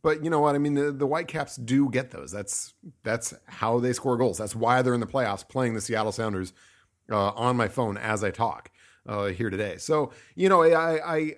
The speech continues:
I, I wasn't, it, it was disappointing to, to see the Timbers give up that goal because, well, that's sort of the one thing that you would think that they would be really, really careful about not doing, giving up those sort of cheap set pieces, uh, that they did, did give up a, a fair number of those, even,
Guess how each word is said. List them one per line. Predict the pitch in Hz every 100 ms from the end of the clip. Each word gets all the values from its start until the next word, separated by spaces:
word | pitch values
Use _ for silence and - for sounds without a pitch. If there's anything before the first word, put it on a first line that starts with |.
| -
I, | 135 143
I | 139
wasn't, | 139 180 190 180 - _ _ _ _ _ -
it, |
it | 165 175
was | 165 127
disappointing | 135 214 139 - 190 131 117 113
to, | 131 135
to | 123
see | 117 139
the | 117
Timbers | - 123 101
give | 113
up | 104 107
that | 98 95
goal | 131 98
because, | 113 113 104 - - _ _ _
well, | 107 95 104 117
that's | 131 - 131
sort | 120 131
of | 107
the |
one | 107 113 151 147
thing | - 131
that | 107
you | 104
would | 113 101
think | 135 113
that |
they | 113 113
would | 110
be | 104 95 - _ -
really, | 156 254 240 208
really | 190 175 143
careful | - 131 127
about | 113 104
not | 104 104 104
doing, | 113 120 95
giving | 98 123 120
up | 110 107
those | 104 -
sort | 110
of | 101
cheap | - - 135 -
set | - 110
pieces, | - 135 123 98 87 - _ - -
uh, | 123
that | 120 156
they | 185
did, | 151 226 - -
did | - 214
give | 101 120
up | 127
a, | 135 131 131
a |
fair | 131 143
number | 139 160 175
of | 107
those, | 101 101 120
even, | 151 139